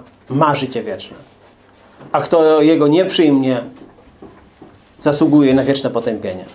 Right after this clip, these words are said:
I można sobie ustanawiać wszystko po kolei, wiele rzeczy, a mimo to nic to nie sprawi, aby człowiek był zbawiony.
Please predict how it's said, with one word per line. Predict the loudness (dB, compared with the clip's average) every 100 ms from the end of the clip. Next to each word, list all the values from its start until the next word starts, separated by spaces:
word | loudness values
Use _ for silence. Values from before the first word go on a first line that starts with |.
| _ -20 _ -14 -14 -16 _ _ _ -2
I | 2 4 2 2 -2 -8 -16 -6
można | -2 0 2
sobie | 2 2 2
ustanawiać | 2 2 2 2 2 0 -6 -6
wszystko | 0 0 0 -2
po | 0 0
kolei, | 2 2 0 -2 -10 -20 -20 -20 _ -20 -2
wiele | 2 2 4
rzeczy, | 2 0 -4 -8 -12 _ _ -20 _ -2
a | 2
mimo | 4 4 2
to | 2 2 0 -4 -20 _ _ -20 -18 -2
nic | 0 2 0 -2
to | 0 2 2 -2 -12 -12 0
nie | 2 4 4 2 0 -4
sprawi, | -12 -4 0 0 2 2 2 -4 -12 -4
aby | -2 0
człowiek | 0 0
był | 0
zbawiony. | 0 -2 -2 -4 -6